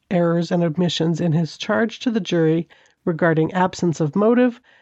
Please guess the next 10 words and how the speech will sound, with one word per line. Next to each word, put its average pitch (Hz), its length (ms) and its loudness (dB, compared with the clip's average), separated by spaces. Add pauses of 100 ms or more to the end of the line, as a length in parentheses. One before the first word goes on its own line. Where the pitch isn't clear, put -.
(140)
the 190 140 4
accused's 302 480 2
conduct 190 560 0
after 180 260 0
the 175 160 0
act, 156 380 -2
and 180 180 2
what 185 160 -2
constitutes - 800 -4
consent. 156 720 -4